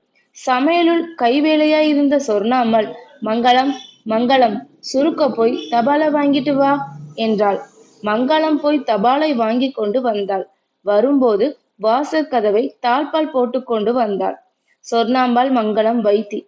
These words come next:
மூன்று பேரும் அடுப்படை சுற்றி உட்கார்ந்தார்கள். "வைத்தி, கடுதாசியை வாங்கி வாசி" என்றாள் சொர்ணாம்பாள். மங்களம், "அடடே, சத்தம் போடாம மெதுவா வாசி, உனக்கு தான் காது செவிடு,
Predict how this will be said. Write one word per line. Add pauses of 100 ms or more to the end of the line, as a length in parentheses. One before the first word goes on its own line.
(280)
மூன்று
பேரும் (240)
அடுப்படை
சுற்றி
உட்கார்ந்தார்கள். (340)
"வைத்தி, (280)
கடுதாசியை
வாங்கி
வாசி" (120)
என்றாள்
சொர்ணாம்பாள். (400)
மங்களம், (200)
"அடடே, (260)
சத்தம்
போடாம
மெதுவா (100)
வாசி, (360)
உனக்கு
தான்
காது
செவிடு,